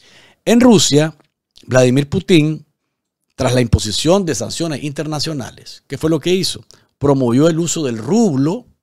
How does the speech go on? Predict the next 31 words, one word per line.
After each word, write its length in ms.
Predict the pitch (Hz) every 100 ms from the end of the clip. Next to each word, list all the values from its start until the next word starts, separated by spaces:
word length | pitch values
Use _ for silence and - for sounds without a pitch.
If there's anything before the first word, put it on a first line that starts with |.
| _ _
para 160 | - 113
las 120 | 104
transacciones 540 | 120 107 104 98 107
internas, 600 | 147 151 208 170 185 233 _ _
en 100 | 101
este 160 | -
caso 240 | - - 123
el 100 | -
Córdoba 520 | 208 170 151 180 175
nuestro, 500 | 190 180 - 180 254 _ _ _ _ _ _ _
y 100 | 143
desarrolló 720 | 156 147 151 147 143 180 220 -
sistemas 680 | - - - 185 208 196
alternativos 880 | 156 131 131 120 95 151 185 180 -
al 140 | 117 98
swift, 600 | - 196 294 - - _ _ _ _
uno 180 | 139 160
que 100 | 156
se 140 | 120
lla-, 160 | 110 -
uno 220 | 147 156
que 140 | 151 131
se 140 | 120
identifica 420 | 104 101 101 147
como 340 | 160 139 117 -
S 380 | 156 156 185 160
P 400 | - 151 185 _ _ -
F 360 | 151 - 160 -
S, 380 | 180 - - - _ _ _ _ _ _ _ _
que 100 | 117
solamente 640 | 147 156 143 156 156 151